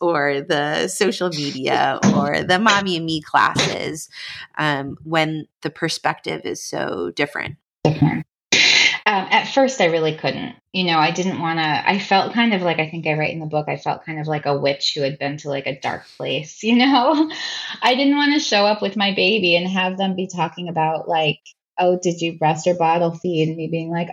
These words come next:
Speaker 2: "Oh, I tube fed." <laughs> You know?
Speaker 1: Mm-hmm.
Speaker 2: It just seemed like really just so, um, such a, the nicu is by definition, you know, such a hidden place. Um, I, I felt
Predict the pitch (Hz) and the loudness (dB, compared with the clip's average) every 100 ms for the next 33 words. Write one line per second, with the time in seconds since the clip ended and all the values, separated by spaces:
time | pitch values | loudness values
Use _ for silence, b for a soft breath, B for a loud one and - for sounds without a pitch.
0 | - 269 233 208 - 285 247 - 147 151 | 0 2 2 0 -2 -2 -2 -2 -2 0
1 | - 311 269 220 - 175 185 - - - | 2 2 2 -4 -10 _ -14 -12 -12 -8
2 | 240 302 302 - 277 262 233 208 202 208 | -4 -2 -2 2 4 4 4 2 2 2
3 | 214 202 196 190 175 175 - - - 190 | 2 2 2 2 0 -2 -6 -14 -2 4
4 | 180 175 175 165 160 156 147 - - 165 | 4 4 4 4 4 4 2 -4 -4 0
5 | 156 156 151 147 185 _ _ - - _ | 2 2 0 -4 -8 _ _ -20 -20 _
6 | _ - 214 214 190 - 196 214 240 285 | _ -2 0 4 2 0 0 2 4 4
7 | 269 262 - 196 190 - _ - 196 208 | 2 2 0 0 0 -2 _ -4 -2 0
8 | 185 185 - 202 175 160 160 - - 165 | 0 0 0 0 0 -2 -4 -6 -4 -4
9 | 160 160 160 185 185 - - 143 151 - | -4 0 2 2 0 -4 -2 -2 -4 -10
10 | _ _ _ _ _ _ 180 170 - 185 | _ _ _ _ _ _ 0 0 2 2
11 | 190 _ _ _ 180 170 - _ 175 160 | 0 _ _ _ -2 -2 -6 _ 4 4
12 | 156 - - | 4 -2 -8